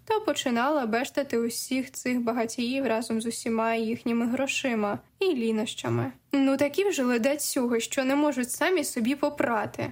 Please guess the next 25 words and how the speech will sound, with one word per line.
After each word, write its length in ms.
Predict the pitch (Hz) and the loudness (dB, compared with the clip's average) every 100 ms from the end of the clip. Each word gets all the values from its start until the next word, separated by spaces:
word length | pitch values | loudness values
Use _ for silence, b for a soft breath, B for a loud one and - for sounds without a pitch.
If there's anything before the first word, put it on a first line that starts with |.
| - | -6
завжди 440 | 240 247 240 240 381 | -4 -2 -2 0 0
повторювала 760 | 349 254 - 262 269 269 302 | 0 -2 0 0 2 0 2
мама, 320 | 311 262 214 220 | 2 2 0 0
незважаючи 760 | 226 240 240 247 240 233 254 | 0 0 -2 0 -2 -2 -2
на 160 | 240 247 | 0 0
те, 220 | 339 427 | 0 -2
що 240 | - 247 | -2 -2
залежала 560 | 233 226 277 311 269 226 | 0 0 0 0 0 0
від 160 | 226 | 0
цих 260 | - 254 - | -4 -8 -4
людей. 460 | 277 277 240 240 - _ | -2 0 -2 -4 -8 _
«Отой», 540 | 339 359 269 214 220 311 _ _ | -2 0 0 0 -2 -6 _ _
ганила 520 | 262 269 277 254 226 226 | -2 0 2 2 2 2
вона 380 | 233 233 370 | 0 2 0
пана 360 | 427 269 254 294 | 0 0 0 0
Фогеля 580 | - 302 247 226 214 214 | 0 -2 0 0 0 0
з 60 | |
Верескової 760 | 226 240 277 - 226 233 240 269 | -2 -2 -2 -2 -2 0 0 0
вулиці. 580 | 247 226 233 - - - - _ | 0 0 -2 -4 -6 -6 -8 _
«Всі 260 | - - 285 | -12 -2 0
гроші 520 | 277 302 277 226 247 | 2 2 2 0 -2
дісталися 680 | 220 233 - 294 349 311 247 | -2 -2 -2 0 0 -2 -2
йому 320 | 226 226 254 | 0 2 2
від 180 | 277 277 | 2 2
батька, 560 | 233 214 - - - | 0 -2 -4 -8 -8